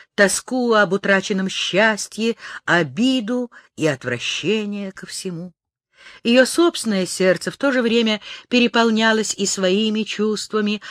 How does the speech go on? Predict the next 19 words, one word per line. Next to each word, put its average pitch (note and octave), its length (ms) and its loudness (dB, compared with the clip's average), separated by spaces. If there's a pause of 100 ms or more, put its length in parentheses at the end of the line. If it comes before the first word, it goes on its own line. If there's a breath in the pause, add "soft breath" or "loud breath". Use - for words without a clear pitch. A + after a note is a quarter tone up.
(180 loud breath)
освобождением F#3+ 1120 2
от F#3 140 -4
страха, F3+ 840 -4 (260 loud breath)
стыдом, F#3 760 -2
состраданием, F3+ 1040 -2
ревностью F#3+ 880 -2 (340 loud breath)
и F3+ 120 0
горячей E3 520 -2
любовью. A2+ 640 -8 (960)
Молчание D3 960 0 (300)
нарушалось B2 640 -2
дважды. D3+ 540 -8 (720 loud breath)
Первый F#3+ 420 6
раз C3 240 0
Джордж C#3 400 0
спросил, C#3+ 580 -2
завтракала A#2+ 800 -4
ли G2+ 140 -6
она, G2+ 500 -6